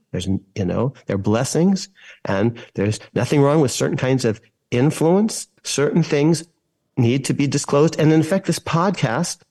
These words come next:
discloses itself to the world. An op-ed discloses itself to the world. An amicus brief is out there for everyone to see. There's nothing, you know, improper about this. And that's, that's different from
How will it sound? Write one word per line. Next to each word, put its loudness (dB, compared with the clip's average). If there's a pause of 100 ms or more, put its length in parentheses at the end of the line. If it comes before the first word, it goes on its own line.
(100)
discloses 0
itself -2 (140)
to -2
the 0
world. -2 (240)
An 2
op-ed 0 (160)
discloses 2
itself -2 (280)
to -4
the 0
world. -2 (140)
An -2
amicus -2
brief 0
is -4 (100)
out -4
there 2
for -4
everyone 4
to 0
see. 2
There's 0
nothing, 2 (300)
you 2
know, 2
improper 0
about -2
this. -2 (140)
And 2
that's, -4 (560)
that's -4
different 0 (280)
from 0